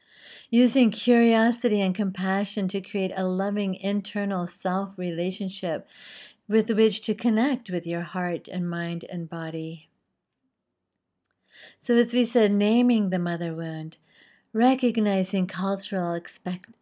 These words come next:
expectations and connecting our minds, which involves naming our emotions, and naming our emotions creates an ego detachment.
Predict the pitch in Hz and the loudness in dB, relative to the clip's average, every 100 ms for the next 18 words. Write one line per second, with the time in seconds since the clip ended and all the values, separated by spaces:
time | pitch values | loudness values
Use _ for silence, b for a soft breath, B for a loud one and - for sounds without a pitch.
0 | _ 208 196 - 190 190 - 208 208 202 | _ -4 -2 -2 -2 -2 -4 -2 -2 -4
1 | 170 180 175 - 190 202 214 185 170 160 | -4 -6 -6 -4 -2 -2 -2 -2 -2 -4
2 | 180 196 180 160 156 - - B B B | -2 0 -2 -2 -6 -10 -14 B B B
3 | B B B B B _ 214 214 - 247 | B B B B B _ 0 0 2 2
4 | 220 175 175 165 - 180 180 175 170 170 | 4 4 0 -2 0 2 4 2 0 -2
5 | - - 160 156 170 226 233 233 226 214 | -8 -10 -6 -2 0 2 2 2 0 2
6 | 214 226 220 - - - 202 196 196 190 | 2 0 -2 -8 -6 0 2 2 2 2
7 | 180 175 175 208 262 247 190 180 - 196 | 2 0 0 2 2 0 -2 -4 -2 0
8 | 185 190 190 185 220 240 226 190 175 170 | 0 0 -4 -2 -2 -2 -2 -2 -4 -6
9 | 170 160 - 180 160 170 | -8 -8 -8 -8 -8 -10